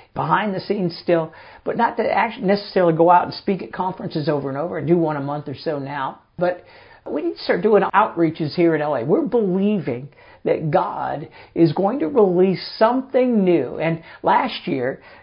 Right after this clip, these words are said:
Keith Ferrante, Lou Engle, and myself came together over a prophetic dream someone had had, that,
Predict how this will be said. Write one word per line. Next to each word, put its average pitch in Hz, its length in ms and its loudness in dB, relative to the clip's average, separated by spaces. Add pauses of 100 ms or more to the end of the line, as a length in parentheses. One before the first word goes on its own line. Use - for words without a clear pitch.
(180)
Keith 233 280 2
Ferrante, 147 800 -2
Lou 220 280 4
Engle, 175 320 2
and 156 60 -2
myself 165 480 0
came 269 200 2
together 196 360 0
over 180 200 4
a 156 40 -4
prophetic 190 540 -4
dream 165 400 2
someone 156 300 -4
had 127 100 -6
had, 156 380 -8
that, 120 80 -8